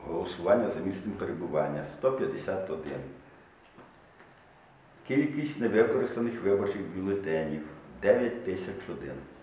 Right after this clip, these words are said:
Кількість виборців, які отримали виборчі бюлетені в приміщенні для голосування, вісім тисяч вісімсот два.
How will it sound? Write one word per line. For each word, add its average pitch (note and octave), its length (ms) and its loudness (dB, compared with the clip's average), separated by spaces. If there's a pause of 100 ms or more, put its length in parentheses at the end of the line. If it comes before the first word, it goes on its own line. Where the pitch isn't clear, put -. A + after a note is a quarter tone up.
(1500)
Кількість C3+ 400 0
виборців, B2 480 4
які G2+ 220 0
отримали G2+ 560 4
виборчі F#2 480 2 (120)
бюлетені F2+ 480 0
в F2+ 160 -6
приміщенні F2 540 -2
для E2+ 140 -2
голосування, D2 680 -4 (360)
вісім G#2 280 -4 (120)
тисяч C3+ 280 2 (120)
вісімсот - 580 -8
два. C#2 200 -4